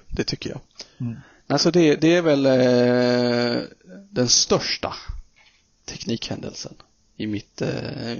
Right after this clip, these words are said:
Speaker 1: i min, eh, vardag. Sen så har jag, vi kan ju prata serverpark också om vi vill det. <laughs>
Speaker 2: Och du har såklart byggt en.
Speaker 1: Nej, jag har inte byggt den. Den här har jag fått, eh, donerad till mig från kontoret. En, eh,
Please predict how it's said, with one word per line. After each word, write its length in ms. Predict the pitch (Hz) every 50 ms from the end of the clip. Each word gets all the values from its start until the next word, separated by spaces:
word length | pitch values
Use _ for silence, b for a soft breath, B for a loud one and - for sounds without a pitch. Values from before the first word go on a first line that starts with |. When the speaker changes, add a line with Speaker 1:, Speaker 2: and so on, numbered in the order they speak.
| - -
Speaker 1:
i 140 | - 160 -
min, 300 | 107 107 101 101 - -
eh, 260 | 127 117 117 113 110
vardag. 420 | - - 113 110 104 90 - - - - _ B B B B B B B B B B B B B B _ _
Sen 200 | - - 127 117
så 140 | 110 - 113
har 240 | 117 123 120 120 120
jag, 260 | 120 117 117 113 113
vi 120 | 113 113
kan 160 | - - 110 107
ju 60 | 107
prata 240 | - 127 120 - 131
serverpark 600 | - - 151 113 - 101 - - 120 127 - 156
också 220 | 127 - - 123
om 80 | 104 107
vi 80 | 110
vill 160 | 113 - 123
det. 160 | 117 101 - - -
<laughs> 60 | _ - - 113 107 - - - - - - - - - - - - - _ - - - B B B B B - - - - - - - - 170 185 190 180 180 156
Speaker 2:
Och 120 | 156 135
du 80 | 113 117
har 220 | 113 107 113 110
såklart 420 | 113 107 131 127 117 123 120 117 120
byggt 280 | 127 120 110 113 -
en. 240 | 120 113 110 117 131 - - _ _ _ _ _ _ B B B B B B _
Speaker 1:
Nej, 140 | - 120 127
jag 60 | 131
har 60 | 143
inte 160 | 151 151 -
byggt 260 | 139 139 151 147 - -
den. 220 | 151 117 113 -
Den 140 | - 117 127
här 140 | 139 135 131
har 80 | 135
jag 460 | 135 135 131 131 127 135 139 139 -
fått, 380 | - - 160 139 - - _ -
eh, 100 | 120 113
donerad 640 | 110 110 117 135 131 143 135 107 110 107 107 110
till 200 | - - 135 107
mig 160 | 107 107 104 107
från 260 | - - 120 117 113
kontoret. 600 | - - 117 113 - 131 104 90 82 - - - -
En, 240 | 117 110 110 110
eh, 240 | 113 107 107 110 117